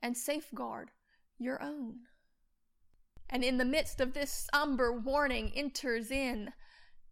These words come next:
Hananiah, the charismatic false prophet preaching smooth and encouraging words of false, fluffy, prophetic flattery that puffed their pride and killed their conviction,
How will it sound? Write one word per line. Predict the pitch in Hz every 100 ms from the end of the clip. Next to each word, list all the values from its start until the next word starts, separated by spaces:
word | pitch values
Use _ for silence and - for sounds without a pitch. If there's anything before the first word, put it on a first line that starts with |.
| -
Hananiah, | - 233 240 254 220 226 - 247 - - - - -
the | 240
charismatic | 233 277 269 269 269 247 214 214 -
false | 233 254 -
prophet | - 247 233 - -
preaching | - 269 - 214
smooth | - 254 269 240
and | 214
encouraging | 208 - 247 262 240 262
words | 247 233 214 - -
of | 247 233 -
false, | 294 277 - -
fluffy, | 254 285 - 240
prophetic | - - - 269 233 -
flattery | - 233 233 226 214 220 - _ _ _
that | 247 - -
puffed | 285 277 -
their | 233
pride | 233 - 302 285 240 -
and | 226 233
killed | - 285 254
their | 240
conviction, | 226 233 233 277 - - 202 196